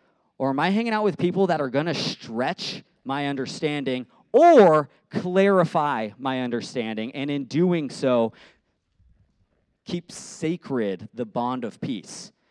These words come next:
Keep sacred unity. Keep sacred love. Keep sacred gentleness and humility. Am I gonna do that, or am I gonna not hang out with someone else? And as time slowly goes on of me being sharpened by another piece of iron that's exactly the same as me,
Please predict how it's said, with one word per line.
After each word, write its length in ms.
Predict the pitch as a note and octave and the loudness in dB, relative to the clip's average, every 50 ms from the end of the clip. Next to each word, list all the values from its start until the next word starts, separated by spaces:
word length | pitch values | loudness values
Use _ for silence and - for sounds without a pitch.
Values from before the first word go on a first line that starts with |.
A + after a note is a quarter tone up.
| _ _ _ | _ _ _
Keep 200 | - E3 E3 - | -10 -8 -8 -8
sacred 600 | - - E3+ D#3+ E3 E3 _ - D3 B2+ A2+ G2 | -12 -8 -6 -4 -6 -6 _ -8 -8 -8 -8 -10
unity. 460 | G#2 G#2+ B2+ C#3 C3 A#2+ G2 F#2+ F2+ | -10 -6 -6 -4 -4 -4 -8 -10 -14
Keep 300 | - _ - F3+ F3+ - | -16 _ -10 -10 -10 -10
sacred 580 | - - F3+ E3 E3+ - - C#3+ C#3+ A#2 F#2+ G2 | -8 -6 -4 -4 -4 -4 -6 -8 -8 -8 -8 -6
love. 340 | A2+ B2+ A#2+ A2 G2 - | -6 -4 -4 -4 -6 -8
Keep 220 | - - F3 D#3+ - | -8 -8 -8 -8 -8
sacred 480 | - - E3+ E3+ E3 - D#3 C#3 A#2+ | -10 -6 -6 -6 -6 -4 -4 -4 -4
gentleness 640 | - - C3 C3+ C3+ - C3+ A#2+ G#2+ G2 E2+ - - | -4 -8 -8 -8 -8 -10 -10 -10 -10 -10 -12 -12 -16
and 100 | A2 G2+ | -18 -16
humility. 560 | G#2 A#2+ A2+ A2+ A#2+ A#2+ G#2 F2+ F2+ D#2+ - _ - - - _ | -14 -12 -10 -8 -6 -6 -6 -6 -8 -12 -14 _ -20 -20 -20 _
Am 140 | - C#3+ D3+ | -10 -8 -6
I 100 | D#3 F#3+ | -6 -4
gonna 200 | G3 A3+ A3 G3+ | -2 0 -2 0
do 160 | F3 G#3 F#3+ | 0 0 0
that, 240 | F#3 F#3 F3 F3 E3+ - | 0 0 0 0 0 2
or 140 | E3+ D#3 D3 | 2 2 2
am 100 | D3 - | 0 -2
I 180 | - D#3+ F#3 G#3+ | -6 -4 -4 0
gonna 240 | G3+ A3+ A3 G#3 F3 | 0 0 0 0 -2
not 400 | C#3+ C3+ C#3+ D#3+ E3 F3+ G3+ - | -4 -4 -4 -2 -2 -2 -2 -4
hang 240 | E3+ G3 F#3+ F#3+ F3+ | -4 -4 -2 0 0
out 140 | E3+ E3+ | -2 0
with 120 | D#3 C#3+ B2 | -2 -2 -2
someone 280 | - C#3 B2+ A#2+ A#2 | -2 -2 -2 -2 -2
else? 400 | A2 A2 G#2+ G2+ F#2+ - - - _ - - - - | -2 -2 -2 -2 -4 -8 -14 -16 _ -20 -20 -20 -10
And 120 | - C#3+ D3 | -6 -4 -4
as 120 | C3 - | -4 -4
time 340 | - - F3+ F3+ G3 G#3+ G3+ | -6 -6 -4 -2 -2 -2 -4
slowly 420 | - - F3+ F#3+ F#3+ G3 G3+ G3 | -6 -4 0 4 6 8 8 8
goes 280 | F3+ G#3 G3+ G3+ F3+ F#3+ | 8 8 8 8 8 6
on 320 | F#3 F3 D#3+ D#3 D3 D3+ | 4 4 2 2 0 0
of 240 | - D3+ C#3+ B2 - | 0 0 -2 0 0
me 260 | C#3+ C#3+ E3+ G3 G#3+ | -4 -2 0 0 2
being 220 | G3 F#3+ G3 F3+ D3+ | 2 2 0 0 -2
sharpened 640 | - - F#3 F3 F#3 F#3 - G3+ G3 G3 F#3+ G3+ | -4 0 2 2 2 4 2 0 0 0 -2 0
by 140 | - E3+ E3 | 0 0 0
another 340 | D#3+ D3 C#3+ D#3 E3 F#3 F3+ | 0 0 0 2 2 2 2
piece 200 | - F#3 E3+ - | 0 0 -4 -4
of 60 | - - | -8 -8
iron 240 | D3 D#3 D#3 D#3 | -6 -6 -4 -2
that's 160 | D3+ C#3+ - C#3+ | -2 -4 -4 -4
exactly 540 | A#2+ A2+ G2+ C#3+ D3 C3+ E3 _ - F#3 | -10 -8 -6 -8 -8 -8 -8 _ -2 -2
the 140 | F3 E3+ E3 | 0 0 0
same 260 | - F#3 D#3+ D3+ C#3+ | -2 -2 -2 -2 -2
as 140 | C3 G2+ G2 | -4 -4 -4
me, 240 | A2 G#2+ G#2 G2 F#2 | -6 -6 -6 -8 -10